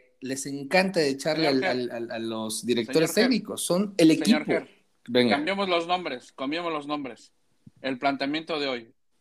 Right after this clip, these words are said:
Speaker 2: ¿fue el correcto? Cambiémosle los nombres. Ponga Santi Jiménez, ponga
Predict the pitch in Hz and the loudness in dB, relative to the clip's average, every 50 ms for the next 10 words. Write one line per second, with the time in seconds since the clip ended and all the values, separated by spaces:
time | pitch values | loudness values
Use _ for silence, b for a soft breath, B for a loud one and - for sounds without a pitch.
0 | _ _ 131 139 139 - 156 147 165 170 - _ 196 202 - _ _ - 147 143 | _ _ -4 -4 -2 -2 -4 -4 -4 -8 -8 _ -12 -14 -14 _ _ 2 4 4
1 | 160 180 196 202 190 185 175 165 160 156 175 175 165 143 127 120 - _ 151 165 | 6 4 4 6 4 4 4 2 2 0 -2 -2 -2 -4 -6 -6 -6 _ -6 -6
2 | 180 175 170 170 170 170 165 - 170 165 165 - - - 139 139 151 165 185 185 | -4 -2 0 0 0 0 -2 -4 -6 -6 -6 -12 -10 -8 -6 -4 -4 -4 -6 -6
3 | 180 180 180 175 170 170 - _ _ 135 135 139 139 131 131 123 117 107 104 | -6 -8 -8 -8 -10 -12 -14 _ _ -8 -6 -6 -2 0 2 2 2 2 -2